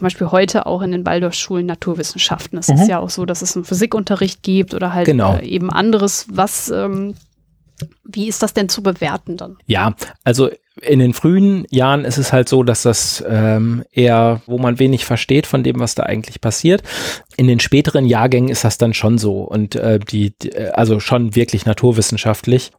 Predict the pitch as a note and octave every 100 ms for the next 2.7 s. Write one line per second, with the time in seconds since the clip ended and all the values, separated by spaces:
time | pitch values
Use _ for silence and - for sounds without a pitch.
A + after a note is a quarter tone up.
0 | _ - A#2 G#2+ A2 A2+ - G#2+ G#2 G#2+
1 | - A2+ A2 A2+ A2 - - B2 A2+ A2+
2 | A2+ - - B2+ A#2+ A#2 A#2+